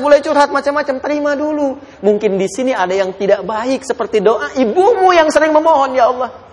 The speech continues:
jangan sampai anakku berbuat yang salah. Jangan sampai terjebak narkoba. Jangan sampai terbawa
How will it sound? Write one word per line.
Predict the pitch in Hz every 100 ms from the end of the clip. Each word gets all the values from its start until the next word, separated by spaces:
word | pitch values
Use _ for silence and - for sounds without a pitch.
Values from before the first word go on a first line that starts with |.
| - _ _ -
jangan | 208 214
sampai | 220 214 196
anakku | 185 202 202
berbuat | 185 190 190
yang | 190 175
salah. | 170 180 156 - - -
Jangan | 180 190
sampai | 208 208
terjebak | 208 185 190 180
narkoba. | 185 185 196 185 165 - - -
Jangan | 185 196
sampai | 208 202
terbawa | 190 190 190